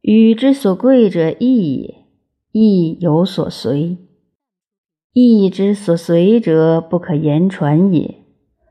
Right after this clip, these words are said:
而是因贵言传疏。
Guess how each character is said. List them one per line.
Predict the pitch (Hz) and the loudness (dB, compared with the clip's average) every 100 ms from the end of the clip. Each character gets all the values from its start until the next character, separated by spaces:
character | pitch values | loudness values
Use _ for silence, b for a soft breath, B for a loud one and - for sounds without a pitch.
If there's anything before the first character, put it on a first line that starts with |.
| _ _ | _ _
而 | 180 180 | 0 0
是 | 202 - 220 185 160 156 | 0 -2 -2 0 -2 -2
因 | 185 208 | 0 0
贵 | 208 247 208 | 0 2 2
言 | 160 147 143 156 | 0 -2 -2 -2
传 | 170 147 151 160 | -4 -6 -6 -8
疏。 | - 160 | -8 -8